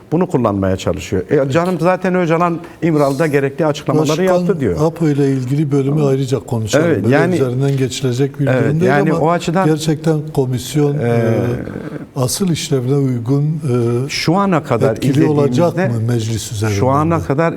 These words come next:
Speaker 1: izlediğimizde şimdi bu, bu iş çö-, mecliste çözülecek. Ama bu hazırlanacak olan rapor nasıl hazırlanacak? Gerçekten sürece uygun bir rapor mu hazırlayacak? Ee, örneğin bazı kanun,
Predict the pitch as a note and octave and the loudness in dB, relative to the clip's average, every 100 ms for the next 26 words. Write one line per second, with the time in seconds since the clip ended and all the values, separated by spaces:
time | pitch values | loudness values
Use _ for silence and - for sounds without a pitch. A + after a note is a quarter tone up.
0 | - A2 G#2+ B2 B2 B2 C3 C3 F3+ F3+ | -4 -2 0 0 0 0 0 -2 -4 -6
1 | - - - - - - - G#2+ - - | -18 -20 -20 -20 -20 -10 -8 -8 -10 -12
2 | - - - D#3+ D#3+ D3+ - G2+ B2 F3 | -8 -4 0 2 2 0 -2 -2 0 0
3 | - - D#3+ F#3+ - - - - A#2+ - | -2 -2 0 0 -2 -8 -8 -2 -2 -2
4 | A2 B2 A2+ G#2+ - A#2+ - - - G2+ | -2 0 0 -2 -2 -2 -4 -12 -4 -2
5 | F2 E2 D#2+ E2+ - B2+ C3 A2+ C3 C3+ | -2 -2 -4 -6 -2 0 0 0 -2 0
6 | C3+ A#2+ C3 C3+ C3+ D#3+ C#3 C3+ C3 B2+ | -2 0 0 0 0 -2 0 0 0 -2
7 | B2 C3+ - - - - - - A2 C3 | 0 -2 -2 -6 -20 -20 -20 -4 -2 -2
8 | C#3 A#2+ G#2+ F#2+ F2+ E2 D#2+ F2+ - C3 | 0 0 0 0 -2 -2 -4 -4 -2 -2
9 | C#3 B2 A#2 - C#3+ C#3 - - - - | -2 -4 -4 0 0 -2 -8 -20 -18 -4
10 | A2 A2+ G#2+ C3 B2 A#2 G#2+ C3+ B2 - | 0 0 0 0 0 -2 0 -2 -2 -10
11 | - A#2 G#2 F#2 B2 C3 A2 F#2 E2+ F2+ | -6 -2 0 0 0 0 0 -2 -4 -4
12 | E2 D#2+ F#2 - - - - - - G#2 | -4 -4 -4 -4 -10 -20 -20 -20 -6 0
13 | G#2 - B2+ A#2+ A#2+ A2+ A#2+ B2+ B2+ B2 | 0 0 0 0 0 0 0 0 0 -2
14 | - - G#2 B2+ | -2 -2 0 0